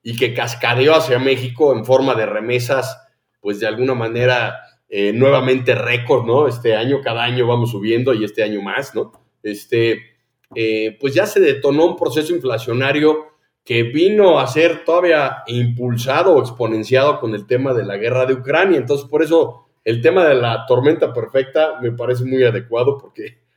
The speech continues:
porque así es donde estamos. Creo que, eh, el tema de la inflación es un tema separado de este tema de la seguridad que ya veníamos experimentando a la hora que empieza a haber movimientos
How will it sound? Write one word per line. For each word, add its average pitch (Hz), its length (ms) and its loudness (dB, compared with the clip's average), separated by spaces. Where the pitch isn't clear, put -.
porque 107 440 -4
así 104 280 -4
es 135 80 0
donde 123 200 -2
estamos. - 460 -10
Creo 208 300 2
que, - 600 2
eh, 123 720 4
el 120 160 0
tema 196 260 4
de 147 140 2
la 123 60 -2
inflación 123 580 0
es 147 140 -2
un 143 120 -10
tema 139 300 -2
separado 123 640 -6
de 143 60 2
este - 180 -6
tema 123 320 -2
de 123 80 2
la 104 100 -4
seguridad 92 840 -10
que 95 140 -16
ya 123 140 0
veníamos 131 380 0
experimentando 120 1120 -2
a 95 60 -10
la 107 140 -6
hora 127 260 0
que 110 240 -6
empieza 151 460 -2
a 143 40 0
haber 143 200 4
movimientos 123 920 2